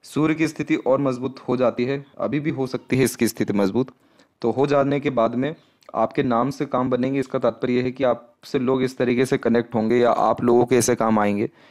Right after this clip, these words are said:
कि वो आपको कहीं ना कहीं पद भी देंगे, सम्मान भी देंगे और अपने आप को अवसर के रूप में देखेंगे जब आप उनसे मदद मांगेंगे। तो ये सब कुछ होगा just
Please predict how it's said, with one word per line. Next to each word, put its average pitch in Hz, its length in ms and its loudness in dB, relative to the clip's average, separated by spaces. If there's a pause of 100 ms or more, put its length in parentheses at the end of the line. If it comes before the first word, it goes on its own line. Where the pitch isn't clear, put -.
(340)
कि 135 60 2
वो 143 400 2 (680)
आपको 151 420 2 (920)
कहीं 131 180 4
ना 143 80 2
कहीं 143 160 2
पद 127 200 2
भी 135 140 2
देंगे, 131 300 4
सम्मान 110 460 2
भी 131 80 4
देंगे 120 300 2 (440)
और 127 400 2 (320)
अपने 147 320 2
आप - 320 0
को - 120 0
अवसर 117 500 0 (300)
के 123 80 4
रूप 123 160 4
में 123 140 2
देखेंगे 117 300 0
जब 113 160 0
आप 110 140 0
उनसे 107 220 -4
मदद 98 240 -2
मांगेंगे। - 380 -12 (500)
तो 127 60 -2
ये 135 80 0
सब 143 180 -2
कुछ 170 220 -4
होगा 147 260 0
just 143 300 -4